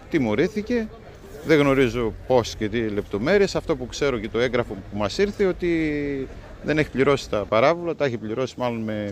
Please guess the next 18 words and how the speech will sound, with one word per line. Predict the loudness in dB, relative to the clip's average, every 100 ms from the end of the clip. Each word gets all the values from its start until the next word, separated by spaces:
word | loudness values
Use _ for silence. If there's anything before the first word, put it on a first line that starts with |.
| -4
μια | -4
επιταγή | -4 -2 -2 -2
που | -2
έχει | -4
σφραγιστεί | -2 -2 0 -2 0 0 0 -6 -20 -20 -20 -20 -20 -20 -20 -20 -8
και | 0
δεν | 2
έχει | 0 -2 0 0 -2 -4 -2 -2 -2 -4 -6 -4
πληρώσει | 0 2 2 0
τη | -2 -2 -2 -4
συμμετοχή | -2 -2 -2 -2 -2
των | 0
παιχτών. | -2 2 2 2 -4 -16 -20 -20 -20 -20 -14 -4
Εμείς | 0 2
κατεβήκαμε | 4 4 4 2 2
κανονικά | 2 0 2 2
στο | 2 0
γήπεδο. | 0 2 2 2 2 0